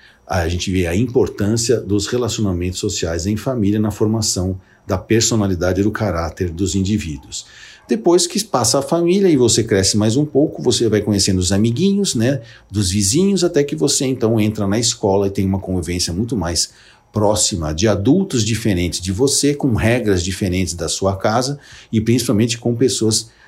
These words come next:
na mesma esfera sua, de, de idade e de atividades, onde você vai aprendendo a conviver com as diferenças.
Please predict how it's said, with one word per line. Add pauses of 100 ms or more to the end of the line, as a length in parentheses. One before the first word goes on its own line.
(140)
na
mesma
esfera
sua,
de,
de
idade
e
de
atividades,
onde
você
vai
aprendendo (260)
a
conviver (300)
com
as
diferenças.